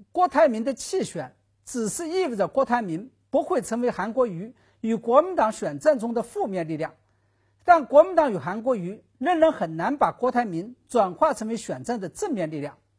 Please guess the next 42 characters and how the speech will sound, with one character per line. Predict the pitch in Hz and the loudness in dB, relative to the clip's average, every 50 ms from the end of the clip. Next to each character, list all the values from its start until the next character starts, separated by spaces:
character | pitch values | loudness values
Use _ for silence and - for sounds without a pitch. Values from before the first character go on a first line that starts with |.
| _ _ _ _ _ _ _ _ _ _ _ _ | _ _ _ _ _ _ _ _ _ _ _ _
那 | _ 311 | _ 2
么 | 330 339 330 | 4 4 4
其 | - - 269 294 | 4 0 -8 -6
次， | - - 339 226 - _ _ | -6 -6 -6 -6 -8 _ _
最 | _ - 403 415 311 | _ -4 -2 -2 0
新 | - - 339 311 | -2 -2 -2 0
的 | 294 | 0
民 | 254 208 214 226 | 0 -2 0 2
调 | 269 240 | 2 2
显 | 190 - 175 127 127 | 2 -2 -6 -14 -12
示， | - - 247 202 _ _ _ _ _ _ _ _ _ _ _ _ | -14 -12 -14 -14 _ _ _ _ _ _ _ _ _ _ _ _
在 | - 330 311 277 240 | 4 6 6 6 6
郭 | - - 370 359 | 2 0 0 2
台 | - 302 320 | 4 4 2
铭 | 262 220 233 | 2 2 -4
宣 | 233 - - 320 311 | -6 2 2 2 2
布 | 320 294 226 | 2 -6 -8
不 | - - 285 | -6 -6 0
参 | - 302 330 | 0 0 0
选 | 277 - 175 147 | 0 -2 -6 -6
之 | 147 262 | -6 -10
后， | 240 - 359 - - _ _ _ _ _ _ _ _ _ | -6 -4 -4 -4 -4 _ _ _ _ _ _ _ _ _
蔡 | - - 330 359 320 | -4 2 4 6 6
英 | 294 285 311 311 | 6 4 0 0
文 | 302 277 | 0 0
的 | 277 | -2
支 | 269 - - 311 254 | -2 -2 -6 -4 -4
持 | 262 | -4
度 | 247 - 311 233 - _ _ _ _ _ _ _ _ _ _ _ | -4 -4 -6 -6 -6 _ _ _ _ _ _ _ _ _ _ _
进 | - 381 392 330 | -2 0 2 2
一 | 294 | 2
步 | 254 262 | 0 0
飙 | 180 - - 311 302 302 | -2 2 6 6 6 6
升 | - - 302 | 4 0 -2
到 | 254 269 247 | 0 0 0
了 | 214 | 0
百 | 175 - 147 139 | -2 -4 -4 -4
分 | 165 220 | -6 -10
之 | 254 | -10
四 | - - - 320 | -10 -10 -8 -8
十 | 202 269 254 | -8 -8 -8
九， | - - 123 - | -10 -14 -14 -16